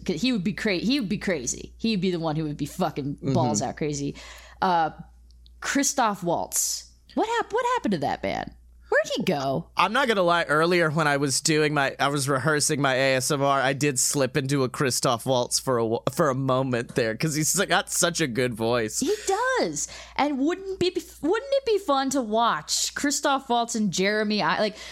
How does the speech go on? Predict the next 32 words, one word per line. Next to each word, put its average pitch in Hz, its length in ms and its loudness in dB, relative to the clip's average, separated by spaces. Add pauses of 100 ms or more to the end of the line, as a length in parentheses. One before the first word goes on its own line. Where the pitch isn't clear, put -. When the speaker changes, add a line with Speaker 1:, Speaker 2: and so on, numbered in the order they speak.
(140)
Speaker 1:
the, 254 140 2
now 285 140 2
the 269 80 0
problem 311 500 0
is 202 200 -2
they 240 140 0
both, 196 440 0 (140)
they 214 140 2
both 185 320 0
got 175 200 0
crazy 175 380 0
man 185 280 2
energy. 190 640 0 (220)
I 185 80 0
don't 180 240 0
know 185 100 0
which 185 220 0
one 185 160 2
of 180 100 -2
them 196 180 0
<laughs> - 40 0
would 202 160 -2
be 220 140 -2
the - 240 -4
cop 196 260 0
because 196 300 -2
they're 202 120 0
both 170 300 -2
a 165 40 -6
little 160 220 -2
fucking 175 400 -4
wild. 165 480 -2